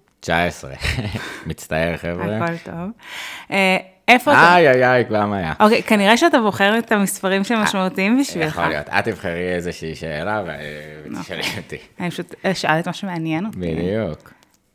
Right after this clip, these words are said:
Speaker 2: אמ, אם היית יכול להכיר תודה על משהו, על מה זה היה?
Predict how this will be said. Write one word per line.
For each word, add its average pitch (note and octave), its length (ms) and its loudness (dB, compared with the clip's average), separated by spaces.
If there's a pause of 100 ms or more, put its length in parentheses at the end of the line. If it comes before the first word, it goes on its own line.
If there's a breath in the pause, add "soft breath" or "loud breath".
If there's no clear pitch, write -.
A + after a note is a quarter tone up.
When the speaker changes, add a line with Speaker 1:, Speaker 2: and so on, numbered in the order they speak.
(240)
Speaker 2:
אמ, D#3 840 -2 (2250 soft breath)
אם D4 180 12
היית C4 200 8
יכול G#3+ 320 6
להכיר G3+ 540 2
תודה F3+ 440 2
על G3 120 2
משהו, A3 600 0
על E3 140 -2
מה D#3+ 200 2
זה D#3 160 -2
היה? - 200 -8